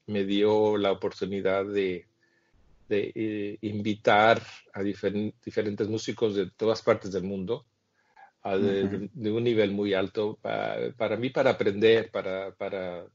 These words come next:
Speaker 1: encontrar nuevas ideas, cosas así.
Speaker 2: Sí.
Speaker 1: Entonces, eh, fue, fue algo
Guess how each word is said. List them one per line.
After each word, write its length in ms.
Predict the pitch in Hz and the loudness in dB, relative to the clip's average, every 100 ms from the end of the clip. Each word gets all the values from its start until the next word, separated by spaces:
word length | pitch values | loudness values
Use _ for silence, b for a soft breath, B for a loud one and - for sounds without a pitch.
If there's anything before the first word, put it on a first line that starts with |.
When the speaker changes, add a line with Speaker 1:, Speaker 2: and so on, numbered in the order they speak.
| - | -16
Speaker 1:
encontrar 480 | 104 107 98 107 107 | -10 -8 -2 -2 0
nuevas 260 | 107 - | -2 0
ideas, 640 | 107 101 101 92 - - _ _ | -2 0 -2 -4 -10 -20 _ _
cosas 300 | - 101 95 | -14 -8 -8
así. 240 | 92 - 87 | -8 -10 -2
Speaker 2:
Sí. 140 | 101 90 - _ | 0 0 -4 _
Speaker 1:
Entonces, 560 | 113 107 117 139 117 - | -6 0 4 4 4 4
eh, 500 | 110 107 104 101 101 95 - - | 4 4 0 -4 -12 -14 -10 2
fue, 380 | 135 135 123 - _ _ - | 4 4 2 -4 _ _ -6
fue 240 | 135 135 117 | 0 0 0
algo 500 | 120 120 101 92 | -2 -6 -6 -8